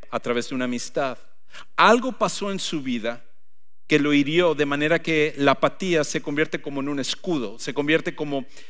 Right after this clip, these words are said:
en una forma de protegerse, de manera que dice, "Ya no voy a volver a dejar que me hieran, así que no me va a importar absolutamente nada en esta vida".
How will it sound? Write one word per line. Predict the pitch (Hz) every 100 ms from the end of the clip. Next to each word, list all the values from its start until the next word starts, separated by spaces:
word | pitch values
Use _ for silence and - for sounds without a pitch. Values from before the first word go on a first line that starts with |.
| -
en | - 175
una | 214
forma | - 214 214
de | 180
protegerse, | 160 135 156 - 156 -
de | 139
manera | 135 139 151 156
que | 156 143
dice, | 135 147 143 - 160 143 127 - - - - - -
"Ya | - 160 170
no |
voy | 170 175
a | 156
volver | 143 135 143
a | 143
dejar | 131 - 147 139
que | 131
me | 120
hieran, | 123 170 214 220 226 - - -
así | - 147
que | 139
no | 139
me | 143
va | 139
a |
importar | 131 - 120 135 127
absolutamente | - - 113 113 120 117 113
nada | 110 110 107 107 120 - -
en | 110
esta | 104 - 104
vida". | 98 95